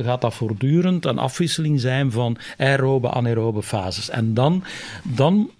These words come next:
zegt de wetenschap heel duidelijk, "Let op, want dan ga je niet de effecten, eh, krijgen die je normaal kunt, kunt, eh, tot stand brengen als je leren,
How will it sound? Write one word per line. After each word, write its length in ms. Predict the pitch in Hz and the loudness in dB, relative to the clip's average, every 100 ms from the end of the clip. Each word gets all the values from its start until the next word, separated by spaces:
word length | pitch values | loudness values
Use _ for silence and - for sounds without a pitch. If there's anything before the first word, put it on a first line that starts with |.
| _ _ _ | _ _ _
zegt 340 | - - 165 - | -2 0 0 0
de 80 | 135 | 2
wetenschap 600 | 135 151 156 131 123 - | 4 2 0 -2 -2 0
heel 220 | 131 135 | 0 0
duidelijk, 380 | 113 117 135 - | -2 -2 -6 -4
"Let 360 | 127 123 113 107 | 0 2 4 4
op, 300 | 196 - - - | 2 0 -20 -8
want 180 | 117 110 | -6 0
dan 200 | 151 143 | 0 2
ga 120 | 139 | 2
je 200 | 127 117 | 2 2
niet 480 | 120 120 139 196 - - - - | 2 2 2 -2 -6 -18 -18 -14
de 320 | - 117 123 - | -8 -4 -2 -2
effecten, 840 | 123 - 147 156 - 170 180 - | -4 -2 -2 -2 -4 -4 -2 -4
eh, 360 | - - - - | -4 -4 -4 -4
krijgen 420 | - 127 135 143 | -2 0 0 -2
die 140 | 127 131 | 0 0
je 100 | 120 | 0
normaal 640 | 110 107 107 127 190 190 | 0 0 0 2 2 2
kunt, 440 | - - 117 107 - | 0 0 0 -2 -4
kunt, 480 | 131 110 110 - 117 | -2 -2 -4 -4 -4
eh, 340 | 107 104 - - - 50 - | -2 -2 -4 -6 -6 -6 -6
tot 200 | - 113 | -6 -4
stand 240 | - 131 151 | -2 0 0
brengen 280 | 180 208 226 - - - | -2 -2 -6 -12 -14 -4
als 260 | 131 127 | -2 0
je 100 | - | 0
leren, 640 | 110 107 131 143 120 170 | 0 2 2 2 0 -2